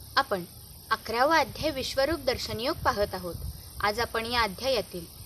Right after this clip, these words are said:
त्रेचाळीस आणि चव्वेचाळीसावा श्लोक पाहणार आहोत. हे चॅनल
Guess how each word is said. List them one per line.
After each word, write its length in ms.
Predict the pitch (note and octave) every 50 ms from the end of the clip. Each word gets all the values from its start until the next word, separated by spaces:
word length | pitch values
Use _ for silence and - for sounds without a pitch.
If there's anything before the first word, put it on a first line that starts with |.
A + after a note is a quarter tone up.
| - - - - - -
त्रेचाळीस 520 | G#3+ G#3 F#3+ - - C#4 B3+ F#3+ F3+ F3 - - - - - - - -
आणि 160 | G#3 A#3+ D4 D#4+
चव्वेचाळीसावा 800 | - C#4 A#3 A3 A3+ B3 A#3+ C#4+ C#4 C#4+ C#4 D4+ C#4 C4+ D#4 F#4+
श्लोक 260 | - - - B3+ A#3 -
पाहणार 380 | - A#3 G#3+ G3 F#3+ F#3 F3+
आहोत. 200 | F3+ E3+ E3 E3 - - - - - - - - - -
हे 80 | G#3+
चॅनल 420 | G#3 - C4 C4+ B3 G#3 F#3 F3